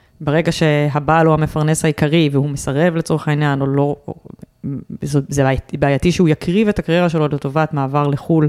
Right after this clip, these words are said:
של האישה, אה, שתעשה את הפוסט-דוקטורט, אז היום יש מלגות שאמורות לתמוך ולעזור כלכלית לנשים להעביר את המשפחה שלהן, אה, לחו"ל, כדי שהן יוכלו להתקדם בפוסט-דוקטורט שלהן.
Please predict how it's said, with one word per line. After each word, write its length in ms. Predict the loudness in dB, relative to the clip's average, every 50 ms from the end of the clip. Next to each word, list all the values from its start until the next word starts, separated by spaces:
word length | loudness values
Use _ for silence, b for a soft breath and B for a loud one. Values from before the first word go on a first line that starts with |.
| 0 _ _
של 380 | -12 -4 0 0 2 2 0 -2 -4
האישה, 520 | -4 -2 -2 -2 -2 -4 -2 0 0 0 0 -2 b b b b b b b b b b 0
אה, 60 | 2 2 4 4 2 2 2 2 2 2 2 0 0 0
שתעשה 420 | -2 -2 0 0 0 0 0 -2
את 100 | -2 -2
הפוסט-דוקטורט, 580 | 0 -2 0 0 -2 -2 2 2 2 2 2 0
אז 100 | 2 2
היום 200 | 2 2 2 0
יש 160 | -2 -2 -2
מלגות 300 | -4 0 2 0 0 0
שאמורות 420 | 0 -2 -2 -2 0 -2 -2 -2
לתמוך 540 | -4 -10 -8 -6 -2 0 0 0 -2 -6 -20 B B B B B B B B B B B B B _ _ _ _ _ _ _ _ _ -18 -6 -2
ולעזור 380 | 2 4 4 4 4 4 2 2
כלכלית 380 | 2 0 2 2 2 2 2 0
לנשים 420 | 0 -4 -4 0 2 2 2 4
להעביר 300 | 4 2 4 4 2 2
את 100 | 2 0
המשפחה 440 | -2 -4 -4 -6 -6 -2 -2 -2 0
שלהן, 360 | 0 -2 -2 -2 -4 -4 -6 -10 _ _ _ -4 -2
אה, 40 | 0 0 0 -2 -2 -2 -2
לחו"ל, 280 | -2 0 2 2 0
כדי 240 | 0 0 0 0 0
שהן 240 | 0 0 -4 -4 -4
יוכלו 180 | -4 -2 0 0
להתקדם 420 | 0 0 -2 -4 -4 -4 -4 -4
בפוסט-דוקטורט 600 | -6 -6 -6 -8 -8 -8 -4 0 0 0 0 0
שלהן. 200 | -4 -6 -6